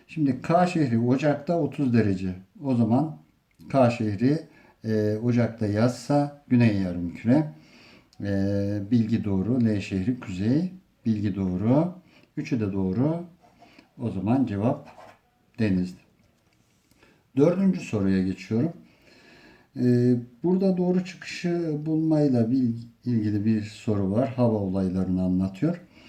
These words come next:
Ee, çıkışı bulalım öncelikle. Havadaki su buharı miktarı, e, bulut olmaz, nem. Buradan devam ediyoruz. Nemli havanın yüzeyi yeryüzüne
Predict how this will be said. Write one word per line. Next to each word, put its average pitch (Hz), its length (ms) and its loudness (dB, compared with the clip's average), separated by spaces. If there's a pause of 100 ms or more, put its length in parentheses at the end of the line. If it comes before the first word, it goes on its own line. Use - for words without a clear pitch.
(380)
Ee, 123 340 2
çıkışı 185 380 -4
bulalım 98 300 0
öncelikle. 98 560 0
Havadaki 170 760 0
su 190 300 -4
buharı 113 360 2
miktarı, 127 800 4 (1200)
e, 110 300 -2
bulut 143 260 -4
olmaz, 98 400 0
nem. 104 360 6 (1120)
Buradan 98 420 0
devam 90 280 0
ediyoruz. 98 500 -2 (360)
Nemli 170 360 6
havanın 120 520 6
yüzeyi 120 720 0
yeryüzüne 117 880 0